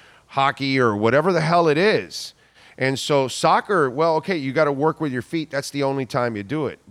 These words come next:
But in, in, as a goalie, everything's hand-eye coordination. And so if you're playing catcher, you're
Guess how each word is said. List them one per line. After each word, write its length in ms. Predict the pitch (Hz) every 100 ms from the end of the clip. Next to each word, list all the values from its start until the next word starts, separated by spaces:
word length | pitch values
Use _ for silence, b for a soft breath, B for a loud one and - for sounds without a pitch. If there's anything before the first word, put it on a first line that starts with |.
| 98
But 220 | 117 110 _ _
in, 380 | 120 110 101 98 _ _ -
in, 240 | 120 107 -
as 320 | 120 - 110 101
a 40 |
goalie, 580 | 110 202 240 139 131 - _ 131
everything's 460 | 143 165 147 143
hand-eye 420 | 131 147 151 143 147
coordination. 800 | 165 151 143 196 220 - 90 82 _ b b b b b
And 280 | 131 135 131
so 380 | - 143 131 127
if 220 | 131 98
you're 120 | 123
playing 640 | - 143 151 143 135 123 - _
catcher, 680 | - 165 226 - 165 220 233
you're 300 | 131 131 123